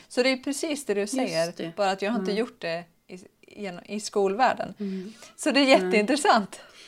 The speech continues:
Speaker 2: Ja, men det är intressant att, att man gör, vissa saker gör man automatiskt på vissa delar
Speaker 1: Mm.
Speaker 2: i det livet, men, men inte på alla. <laughs>
Speaker 1: Precis. Och ibland
Speaker 2: Ja.
Speaker 1: så kan det vara, det kanske inte behövs, eller jag har inte tänkt på det, eller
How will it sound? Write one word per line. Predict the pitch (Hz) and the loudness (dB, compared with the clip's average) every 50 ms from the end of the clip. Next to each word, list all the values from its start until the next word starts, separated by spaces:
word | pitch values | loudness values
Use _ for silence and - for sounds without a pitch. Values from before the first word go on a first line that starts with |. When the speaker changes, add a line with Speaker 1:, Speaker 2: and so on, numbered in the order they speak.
| - - | -14 -6
Speaker 2:
Ja, | 220 233 277 294 311 330 | 0 2 4 6 6 6
men | 330 339 330 277 | 6 6 6 6
det | 330 311 - - - 320 | 4 4 2 0 2 4
är | 339 330 370 415 403 381 - | 6 6 6 6 6 4 6
intressant | 302 294 285 277 277 285 269 - 311 240 202 190 196 196 - | 6 4 4 4 2 0 2 4 4 4 4 4 2 0 0
att, | 220 226 220 - - - | 0 -2 -2 -4 -10 -6
att | 220 226 226 | -6 -4 -4
man | 240 240 247 254 | -2 -4 -2 -2
gör, | 247 240 196 175 175 185 196 196 - - - - _ _ _ _ _ _ - | -2 -2 -2 0 -2 -2 -4 -6 -10 -16 -20 -20 _ _ _ _ _ _ -8
vissa | - 214 285 277 277 - 226 | -2 0 0 2 2 0 -2
saker | 226 330 302 285 285 - 240 | 2 2 2 2 2 -2 0
gör | 240 240 214 190 175 | 2 2 4 4 2
man | 180 170 175 | 2 2 2
automatiskt | 180 185 - 214 208 214 190 127 - - - - 220 240 240 - - | 0 0 0 2 2 2 2 0 -2 -6 -4 -2 -2 -2 -2 -6 -6
på | - 240 226 | -2 -2 0
vissa | 196 254 262 - - - - 220 226 | 0 -2 -4 -4 -4 -2 0 0 2
delar | 285 427 440 320 - 220 - - - | 4 4 2 4 2 0 0 0 -2
Speaker 1:
Mm. | - - - - | -2 -4 -6 -4
Speaker 2:
i | - 208 202 202 202 190 | -2 0 2 2 2 2
det | 190 196 196 | 2 2 2
livet, | 190 196 196 165 - - - - - - - - - - | 4 4 4 2 2 -2 -6 -10 -10 -12 -20 -18 -8 -2
men, | 208 214 214 214 214 208 | 0 2 2 4 2 2
men | - 208 220 226 226 | 0 0 2 2 2
inte | 233 226 226 175 | 0 -2 -4 -6
på | - 226 | -2 -2
alla. | 240 240 220 185 185 208 277 320 - - - | 0 0 2 0 0 0 0 -4 -6 -10 -12
<laughs> | - - - | -14 -14 -10
Speaker 1:
Precis. | - 254 247 254 - 285 220 - 180 - - - _ _ - - - - | -8 -8 -8 -6 -8 -8 -8 -8 -8 -10 -10 -12 _ _ -20 -20 -14 -4
Och | - 233 | 0 0
ibland | 247 208 233 226 233 247 277 302 - - - - - _ _ _ | 0 2 4 2 2 2 0 -4 -10 -16 -20 -20 -20 _ _ _
Speaker 2:
Ja. | - 208 | -10 -8
Speaker 1:
så | 185 214 240 | -6 -6 -4
kan | - 247 214 | -4 -4 -4
det | 190 | -2
vara, | 180 170 | -2 -4
det | 175 190 | -4 -2
kanske | 190 - 214 220 214 220 | 2 2 2 2 2 0
inte | 208 190 190 | -4 -4 -4
behövs, | 170 202 214 294 320 277 - - - | -8 -4 0 2 0 0 0 -2 -2
eller | 196 190 185 180 175 175 - - - - - - | -2 0 2 0 0 -2 -4 -14 -20 -20 -12 -6
jag | - 202 | -4 -4
har | 214 | -4
inte | 190 180 185 | -4 -4 -6
tänkt | - - - - 427 339 220 - - | -8 -6 -4 -4 -4 -4 -8 -8 -8
på | - 165 - | -8 -8 -6
det, | - - | -6 -8
eller | 175 170 165 160 165 165 165 165 | -8 -8 -8 -8 -10 -12 -14 -16